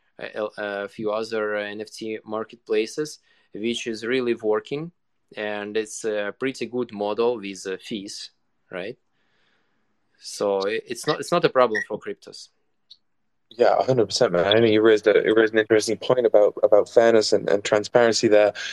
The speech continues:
Speaker 2: Now, we are about halfway through, Sergey, so I do like to invite you to tell people where to go if they wanna find out more.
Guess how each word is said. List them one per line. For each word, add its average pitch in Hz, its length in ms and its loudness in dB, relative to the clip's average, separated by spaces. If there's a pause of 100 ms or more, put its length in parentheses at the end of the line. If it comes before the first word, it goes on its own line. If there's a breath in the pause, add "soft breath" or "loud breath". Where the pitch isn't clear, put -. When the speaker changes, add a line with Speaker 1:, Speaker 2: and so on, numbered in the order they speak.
(160 loud breath)
Speaker 2:
Now, 127 160 4
we 131 100 6
are 151 160 6
about 143 220 4
halfway 143 480 4
through, 143 360 2
Sergey, 131 420 4
so 123 340 4 (340 loud breath)
I 117 60 6
do 147 340 2
like 131 240 4
to 135 140 4
invite 113 320 4
you 117 180 4
to 113 420 0 (360 loud breath)
tell 160 240 4
people 143 320 4
where 131 180 6
to 131 80 2
go 127 320 6
if 120 160 0
they 123 140 6
wanna 120 260 4
find 117 320 4
out 110 220 4
more. 135 440 4